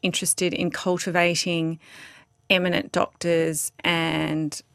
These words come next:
eminent people in lots of fields to their cause pre-, prior to the Second World War. But after the Second World War, they began to think that they needed to, well, as they said, the working class didn't know anything about the cause, so that, and they felt that they needed to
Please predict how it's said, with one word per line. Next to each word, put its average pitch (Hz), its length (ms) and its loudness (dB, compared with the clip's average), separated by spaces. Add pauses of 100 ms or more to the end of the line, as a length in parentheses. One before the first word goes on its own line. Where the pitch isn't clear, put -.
eminent 175 400 0
people 175 280 -2
in 170 100 0
lots - 240 0
of 208 80 0
fields 202 500 0
to - 180 -4
their 196 160 0
cause 233 520 -2 (100)
pre-, 190 480 -2 (380)
prior 208 280 8
to 208 120 -2
the 208 100 -2
Second 208 380 0
World 196 220 0
War. 240 320 0 (100)
But 185 100 4
after 226 380 6
the 220 120 0
Second 208 340 0
World 185 240 0
War, 185 200 0
they 180 140 4
began 185 400 2
to 190 100 -6
think - 500 -4
that 180 300 2
they 190 200 4
needed 190 380 0
to, 175 480 -2 (480)
well, 202 140 8
as 208 160 8
they 208 100 6
said, 190 400 0
the 196 80 2
working 190 420 4
class 175 540 -2 (880)
didn't 180 220 -2
know 170 180 0
anything 175 400 0
about 165 360 0
the 170 60 -4
cause, 156 460 -2
so 185 140 2
that, 175 200 4
and 165 140 0
they 185 80 2
felt - 320 0
that - 160 -2
they 170 140 -2
needed 165 340 -2
to 160 400 -4